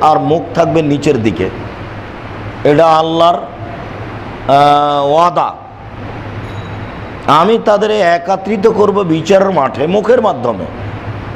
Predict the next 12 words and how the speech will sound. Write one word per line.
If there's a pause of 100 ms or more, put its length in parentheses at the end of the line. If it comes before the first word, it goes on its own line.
(3250)
বিচারের
দিন
আমি
এভাবে
তাদের
একত্রিত
করব। (1200)
এই
সময়ে
তাদের
অবস্থা
হবে